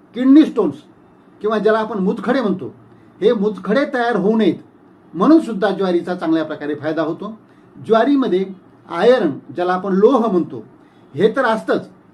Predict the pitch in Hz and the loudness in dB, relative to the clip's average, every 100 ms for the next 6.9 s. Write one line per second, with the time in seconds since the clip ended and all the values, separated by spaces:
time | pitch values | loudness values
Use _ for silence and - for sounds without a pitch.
0 | - - 233 220 285 320 262 175 156 - | -16 -6 -4 0 0 0 -2 -2 -4 -8
1 | 135 120 - _ - 214 214 269 262 240 | -16 -20 -20 _ -6 -2 0 0 0 -2
2 | 226 226 208 190 196 226 220 175 269 285 | -2 -4 -4 -4 -4 -4 -2 0 0 0
3 | 269 233 190 160 151 165 - 208 208 240 | 0 2 0 0 -4 -6 -6 -6 -6 -6
4 | 233 220 196 202 202 165 117 - - - | -4 -2 -2 -4 -2 -4 -6 -14 -20 -20
5 | - - - _ _ _ 160 262 247 208 | -20 -20 -20 _ _ _ 0 0 0 -4
6 | 214 294 302 247 220 202 180 143 | 0 0 0 0 0 2 0 -2